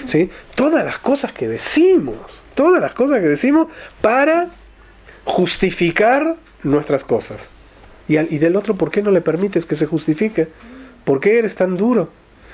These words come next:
Fíjense David Amelech, cómo dictó sentencia. Ni s-, es interesante porque en el texto no hay ni siquiera una pregunta de David,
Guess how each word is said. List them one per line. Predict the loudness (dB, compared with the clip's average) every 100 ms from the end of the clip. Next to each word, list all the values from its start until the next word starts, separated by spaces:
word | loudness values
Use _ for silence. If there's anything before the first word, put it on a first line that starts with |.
| -20 -20 -4
Fíjense | -2 0 0 0 2
David | 2 2 0
Amelech, | 2 0 0 -2 -2
cómo | -4 0 0
dictó | -2 -2 -2
sentencia. | 0 -2 0 0 0 -2 -4 -6 -12 -20 -20 -20 -20 -20 -20 -18 -16 -12
Ni | -2 0
s-, | 0 -2 -2
es | 0 0
interesante | 2 2 2 0 -2
porque | -2 -2 -2 -4 -8 -10 -2
en | 0
el | -2 0
texto | -2 -2 -2
no | 2 2
hay | 2 -2
ni | -8 -6
siquiera | -4 -2 -2 0
una | 0 0 0
pregunta | 0 0 0 0
de | 2
David, | 0 0 -2